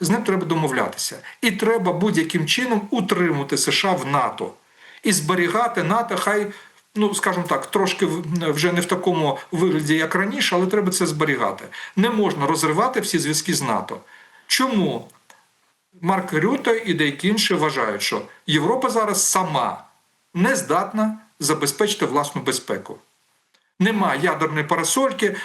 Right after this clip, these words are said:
Да, є ядерна зброя у Франції, Великобританії, але ядерна зброя Великобританії, вона фактично інтегрована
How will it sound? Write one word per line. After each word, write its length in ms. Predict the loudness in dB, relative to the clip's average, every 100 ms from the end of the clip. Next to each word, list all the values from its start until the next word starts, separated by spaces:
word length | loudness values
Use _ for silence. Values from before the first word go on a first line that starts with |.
| -2
Да, 200 | 0 2
є 320 | 0 2 2 2
ядерна 440 | 2 0 0 0
зброя 640 | 0 0 2 2 0 -2 -4 -12 _ -20 -20 -12 -4
у 160 | 0
Франції, 520 | 2 2 0 0 2
Великобританії, 920 | 2 2 2 2 0 0 -2 0 0
але 440 | 2 2 2 0 -2 0
ядерна 360 | 0 0 0
зброя 280 | 0 2 2
Великобританії, 800 | 2 2 0 0 0 0 2 2
вона 300 | 2 2 2
фактично 800 | 0 0 0 2 2 0 0 -6 -16 _ _ _ _ _ _ 0
інтегрована 960 | 2 4 2 2 2 2 0 -2